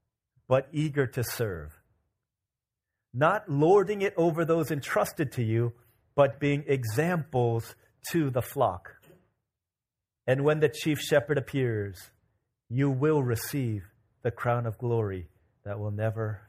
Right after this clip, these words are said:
fade away." This is God's word. So he's saying, "To the elders among you, I appeal as a fellow elder, an overseer, be shepherds of the flock."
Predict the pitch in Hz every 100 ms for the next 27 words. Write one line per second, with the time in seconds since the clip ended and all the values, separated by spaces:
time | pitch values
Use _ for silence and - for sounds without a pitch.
0 | _ 104 104 101 92 80 - _ _ _
1 | _ _ _ _ _ _ 110 - 85 82
2 | 90 87 87 _ _ _ _ _ _ _
3 | _ _ _ _ _ _ _ _ _ _
4 | _ _ _ - 143 123 220 - 135 143
5 | 123 - 143 139 151 170 160 151 143 143
6 | 143 143 135 - - 123 123 123 147 139
7 | 127 127 139 135 135 123 123 120 120 117
8 | - _ _ _ _ _ _ 87 135 135
9 | - 139 120 120 110 131 117 123 117 110
10 | - 104 95